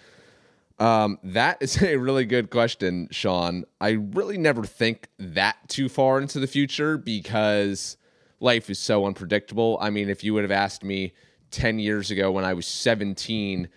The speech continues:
just wrapping up my senior year of college, going, or senior year of high school, going into my freshman year of college, I certainly would not have said to you, "I see myself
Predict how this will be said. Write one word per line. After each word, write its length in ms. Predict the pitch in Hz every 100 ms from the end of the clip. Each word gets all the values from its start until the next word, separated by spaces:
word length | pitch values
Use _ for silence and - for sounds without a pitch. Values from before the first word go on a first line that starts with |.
| _ _ _ 82
just 280 | 101 110
wrapping 360 | 110 104 104 101
up 180 | 104 95
my 540 | 101 95 95 92 87 _ -
senior 600 | - - 120 117 107 104
year 260 | 104 101
of 100 | 92
college, 880 | - 104 98 90 82 80 - - - _ _ _ _ _
going, 340 | - 101 101 98 110
or 160 | 107
senior 300 | - 123 107
year 100 | 101
of 80 | 95
high 160 | 110 104
school, 280 | - 101
going 260 | 98 98 101
into 180 | 98 98
my 140 | 87 -
freshman 380 | 107 101 - 101
year 160 | 92 90
of 140 | 85
college, 500 | 101 92 90 85 - _ - _
I 140 | - 117
certainly 760 | - 165 180 139 98 95 90
would 240 | 90 113 107
not 280 | 123 131
have 160 | 120 104
said 260 | - 110 92
to 60 |
you, 300 | 101 98 95 - _ _
"I 180 | - 135
see 240 | 131 117 107
myself 640 | 101 92 107 95 92 -